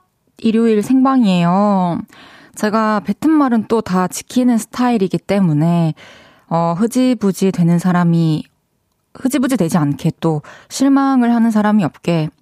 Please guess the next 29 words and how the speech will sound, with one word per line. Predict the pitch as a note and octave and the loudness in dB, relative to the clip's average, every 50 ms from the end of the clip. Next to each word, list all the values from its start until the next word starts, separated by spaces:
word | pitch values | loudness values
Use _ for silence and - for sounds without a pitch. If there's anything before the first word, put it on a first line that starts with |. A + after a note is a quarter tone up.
| _ - - - - - _ _ | _ -20 -20 -20 -20 -20 _ _
제가 | - E3+ E3+ F3 E3+ E3+ E3+ F#3 A3+ - _ | -8 -4 -2 -2 -2 -2 -4 -6 -10 -16 _
저희 | - F#3+ F3+ F3+ F3+ F3 | -4 -2 0 0 0 0
제작, | - - F3 - - G#3 - - _ _ | -2 -4 -4 -2 -2 -4 -4 -4 _ _
<laughs> | _ _ | _ _
제작진 | - - - - - G3 F#3 F3 - _ - A3 A3+ A3+ | -4 -4 -2 -2 0 0 -2 -2 -4 _ 0 2 2 2
분들과 | F3 F3 F#3 F3+ F3+ F#3+ F3 E3+ | 2 0 -2 0 0 0 0 0
정말 | F3 G3 A3 A#3 G#3+ | 0 2 0 0 0
죄송하지만 | - F3 F3+ F3+ A3+ C#4 D4 D4 C4+ - D#3+ C#3+ D3+ D#3+ F3 E3+ D#3+ D#3 G3+ - - - - - - - - | 0 0 0 2 2 2 2 0 0 -2 -2 -2 0 0 0 0 -2 -4 -6 -10 -12 -14 -14 -14 -16 -12 -4
제작진 | - G#3+ G#3 A#3+ A#3 - B3 B3 A#3 | -2 0 0 0 -2 0 0 0 2
분들과 | G#3+ G#3+ G#3 F#3+ G3 F#3 F3 F#3 F3+ F3 E3+ F3 - - | 2 2 0 2 0 0 0 0 0 0 -2 -6 -4 -2
또 | F3+ F3+ F3 F3 F3 F#3 - _ _ | 0 0 0 0 -2 -4 -8 _ _
최낙타 | - - B3 A#3 A#3+ - - A#3 | -4 -2 -2 -2 -2 -2 -4 -4
씨께 | G#3 - - G3+ F#3 - _ - E3+ E3 D#3 E3+ - _ | -4 -2 -4 -6 -6 -4 _ -2 -2 -2 -4 -6 -10 _
말씀드렸죠. | - D#3 D#3 D#3+ - F3+ E3 D#3 D3+ D3+ - - - C#3+ C3 A#2+ - - _ - - - - - - - - | -6 -6 -6 -4 -2 -2 -2 -2 -4 -6 -8 -6 -6 -6 -6 -6 -10 -14 _ -20 -20 -20 -20 -20 -16 -8 -6
"십오 | C#4+ - - F#4 D#4+ G4 G#4 G#4 | -4 -4 -2 -2 -2 -2 -2 0
일에 | F#4+ C4+ B3+ A#3+ A3 G#3 - | 0 0 0 0 0 -2 -2
일요일에 | - D#4+ F4 F#4 F#4+ F4+ D#4+ B3+ A#3 G#3 | 0 0 0 0 0 0 0 0 -2 -2
생방송 | A3 A#3 A3+ A#3+ C4 D4 D#4 E4 E4+ | -2 0 0 0 0 0 0 0 -2
합시다." | E4+ E4 - - D#4+ C#4+ - F#3+ F3 D3 - - _ _ _ _ _ _ - _ - - - - - - - _ | -2 -4 -6 -4 -2 0 0 0 -2 -4 -6 -10 _ _ _ _ _ _ -20 _ -20 -20 -20 -20 -20 -20 -8 _
오늘 | - G#3+ G#3+ G#3+ A3 G#3+ G#3 G3+ - - - _ - | 0 0 2 2 0 0 -2 -4 -6 -8 -18 _ -4
기대해 | - G3+ F3+ A3 G#3+ G#3 | -4 -2 0 0 0 0
주세요. | - G#3+ G3 G3 F3 E3+ E3+ E3 F#3+ - _ - - - - - | -2 -2 0 0 0 0 -2 -4 -8 -14 _ -20 -20 -20 -20 -8
삼, | - D4+ D#4 D#4 | -4 0 0 2
사 | C#4+ D4+ D4 | 2 0 0
부는 | A3 F#3+ F#3 G#3 A#3 G#3+ D3+ | 0 0 2 2 2 0 -2
최낙타 | - - C#4+ C#4+ D#4 D#4 D4 - D4+ D4 | -2 0 0 0 0 -2 -2 -4 -4 -4
씨와 | - - - G#3+ F#3+ F#3 | -4 -2 -2 0 0 2
함께하는 | G3 G3+ G3 - G#3+ G3 F3 E3 E3 D3 | 0 0 0 0 -2 0 0 0 -2 -2
코너 | - - D#3+ D#3 D3+ D#3+ G#3 C#4 | -4 -2 -2 0 2 2 0 0